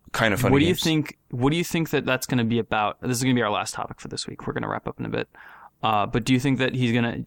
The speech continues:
Speaker 2: you think he's gonna mention anything in particular, or do you think that he's kind of making this kind of his goodbye from the Metal Gear franchise?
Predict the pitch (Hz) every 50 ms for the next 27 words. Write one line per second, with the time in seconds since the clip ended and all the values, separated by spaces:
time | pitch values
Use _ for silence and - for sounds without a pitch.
0 | - - 127 - 151 156 156 147 143 143 139 131 131 127 127 127 - 127 131 113
1 | 123 120 113 - 123 123 110 117 113 117 - 123 117 117 117 113 _ _ - -
2 | 120 117 113 113 113 - - - 123 117 117 110 - 127 123 - 120 113 120 123
3 | 120 117 110 - - - - - _ _ - - - 123 120 117 113 120 117 110
4 | 117 117 117 - - - 120 113 110 117 113 - - - 117 107 - - 113 113
5 | 113 110 113 117 117 - 123 117 113 110 117 113 120 110 113 110 107 - 117 113
6 | 113 117 120 117 117 - -